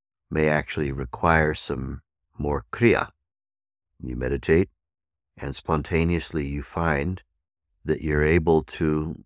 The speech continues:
and desirous of carrying out some repair work where you're repairing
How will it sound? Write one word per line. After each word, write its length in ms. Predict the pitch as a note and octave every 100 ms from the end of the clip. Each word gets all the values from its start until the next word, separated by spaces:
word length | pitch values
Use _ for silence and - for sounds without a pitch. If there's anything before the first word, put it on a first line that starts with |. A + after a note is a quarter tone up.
| _
and 240 | C2 C#2 C2+
desirous 640 | C#2+ D2 D#2 D#2+ D2+ -
of 300 | C#2 C#2 D2+ _ _ _ _ _ _ _
carrying 400 | - F2 E2 E2
out 180 | D#2+ D2+
some 280 | - D#2+ D#2
repair 420 | D2+ - G2 G2
work 480 | D#2+ C2 G#1+ - - _ _ _ _ _ _ _ _ _ _ _ _
where 460 | - D2+ C#2+ C#2 C2+ -
you're 260 | D2 D2+ C#2+
repairing 720 | D2 - G2 G2 C#2 A1